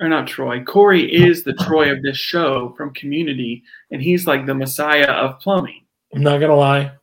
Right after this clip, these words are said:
Speaker 2: Went High School Musical when you said Troy.
Speaker 1: I'm so sorry.
Speaker 2: But
Speaker 1: Troy Barnes, he's actually the messiah of the A C repair school,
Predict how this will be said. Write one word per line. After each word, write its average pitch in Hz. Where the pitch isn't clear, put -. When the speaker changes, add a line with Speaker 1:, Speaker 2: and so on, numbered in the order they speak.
Speaker 2:
Went 151
High 180
School 156
Musical 143
when 117
you 113
said 101
Troy. -
Speaker 1:
I'm 139
so 143
sorry. 139
Speaker 2:
But 180
Speaker 1:
Troy -
Barnes, 123
he's 185
actually 160
the 151
messiah 135
of 127
the 127
A 131
C 135
repair 165
school, 165